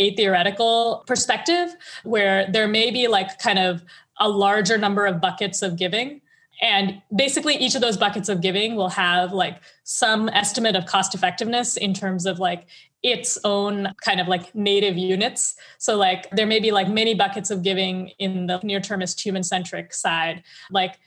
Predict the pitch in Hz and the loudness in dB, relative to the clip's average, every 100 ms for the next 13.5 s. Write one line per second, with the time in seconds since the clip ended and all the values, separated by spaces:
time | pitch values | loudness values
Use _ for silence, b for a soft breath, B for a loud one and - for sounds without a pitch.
0 | - 196 180 175 202 214 190 226 233 233 | -4 -2 -2 0 0 0 0 0 0 2
1 | 269 262 - 330 226 185 170 170 170 196 | 0 0 2 2 4 2 0 -2 -2 -2
2 | 180 175 214 226 226 208 254 233 226 226 | 0 0 0 0 -2 -4 -2 -2 -2 -4
3 | 226 B - - 247 262 269 294 269 190 | -8 B -2 0 2 2 4 4 4 4
4 | 180 170 170 196 196 214 208 208 196 233 | 4 2 0 0 0 0 0 0 0 0
5 | 196 175 180 180 180 180 - 175 196 196 | 0 0 0 0 -2 -4 -6 -2 0 -2
6 | 180 202 196 196 - 196 - 208 180 175 | -4 -2 -2 -2 -4 -4 -4 -4 -4 -4
7 | 214 190 185 - 190 175 180 170 - - | -2 0 -2 -2 -2 0 -4 -4 -6 -2
8 | 190 175 151 - 196 180 185 - _ 202 | -2 -2 -6 -2 0 0 -2 -8 _ -2
9 | 190 185 190 180 196 175 180 180 185 - | 0 0 -4 -4 -4 -2 -4 -6 -10 -6
10 | 190 180 180 B B 196 240 247 240 247 | -4 -4 -6 B B -4 -2 0 0 0
11 | 220 208 214 208 240 214 247 233 214 - | 0 0 0 0 0 0 0 2 0 0
12 | 175 170 175 190 175 175 185 185 185 175 | 2 2 0 -2 -2 0 0 0 -4 -4
13 | 208 190 170 170 170 | -4 -4 -6 -8 -8